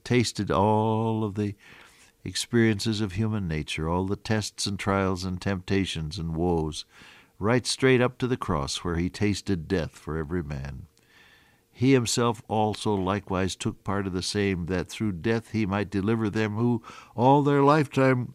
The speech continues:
were in bondage through fear of death. Jesus did it. Hallelujah. Because he did it, he knows how you feel today. I take great comfort in that.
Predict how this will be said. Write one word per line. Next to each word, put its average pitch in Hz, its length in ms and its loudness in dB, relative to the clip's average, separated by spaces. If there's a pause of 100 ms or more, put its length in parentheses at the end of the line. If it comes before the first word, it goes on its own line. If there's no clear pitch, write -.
were 123 280 2
in 104 120 0
bondage 107 480 2
through 107 200 -4
fear 98 280 0
of 80 140 -4
death. 71 240 -6 (1900)
Jesus 110 420 4
did 165 220 6
it. - 200 -2 (320)
Hallelujah. 120 640 4 (2250)
Because 110 600 0
he 76 140 -4
did 71 220 -8
it, - 280 -12 (960)
he - 160 -6
knows 85 300 -2
how 80 120 -4
you 80 140 -2
feel 73 380 -6
today. - 500 -12 (1160)
I 165 100 0
take 135 260 4
great 104 240 4
comfort - 420 -6
in - 200 -8
that. 71 220 -6